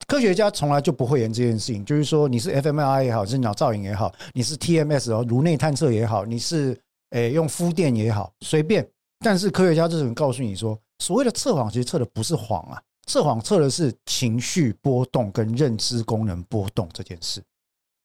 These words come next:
可是情绪波动跟认知功能波动能不能跟说谎话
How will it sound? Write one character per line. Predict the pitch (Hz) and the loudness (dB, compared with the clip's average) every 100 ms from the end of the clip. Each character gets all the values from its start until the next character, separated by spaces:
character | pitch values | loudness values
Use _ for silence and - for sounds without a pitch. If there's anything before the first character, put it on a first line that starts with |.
| _ | _
可 | 208 | -2
是 | 254 302 _ _ | 0 -2 _ _
情 | - 214 | 0 2
绪 | 269 | 4
波 | 220 233 | 2 2
动 | 226 | 2
跟 | 202 208 | 0 2
认 | 202 | 0
知 | 190 | 2
功 | 196 | 2
能 | 170 | 2
波 | 143 170 | 2 2
动 | 165 123 | 0 0
能 | 143 143 202 | 2 2 4
不 | |
能 | 202 139 | 2 2
跟 | 147 160 165 _ _ _ - | 2 0 0 _ _ _ -8
说 | - 180 165 | -4 2 2
谎 | 160 117 87 | 2 -2 -4
话 | 87 135 | -4 -2